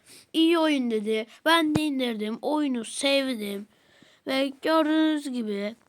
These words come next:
ilk maçımıza başlıyor-, başlayacağız. En iyi oyuncum şu anda Alvarez. D L S. Eğer bu videonun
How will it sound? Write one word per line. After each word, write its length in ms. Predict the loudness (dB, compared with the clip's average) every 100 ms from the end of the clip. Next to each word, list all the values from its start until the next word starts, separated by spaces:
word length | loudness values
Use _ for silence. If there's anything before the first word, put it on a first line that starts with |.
| -2
ilk 320 | 2 2 0
maçımıza 680 | -2 -2 -4 -6 -6 -8 -8 -12 -20 -20 -20 -14 2
başlıyor-, 1160 | 4 4 2 -6 -8 -4 0 2 4 2 2 -2 -6
başlayacağız. 1120 | -4 -4 -6 -6 -6 -2 -2 -2 -6 -10 -14 _ 2
En 240 | 6 6
iyi 100 | 4
oyuncum 400 | 4 2 0 -2
şu 180 | -2 -2
anda 240 | 0 2
Alvarez. 1040 | 2 2 0 2 2 2 -2 -2 -2 -4 -6 -12 -8 -2 -2 -4 _ _ _ _ _ _ _ -16 -16 -16 -8
D 280 | 0 2 4
L 180 | 0 -4
S. 420 | -4 -2 -2 -4 _ -20 -20 -20 -12 0
Eğer 480 | 4 6 6 4 2
bu 140 | 2
videonun 580 | 4 4 2 2 -2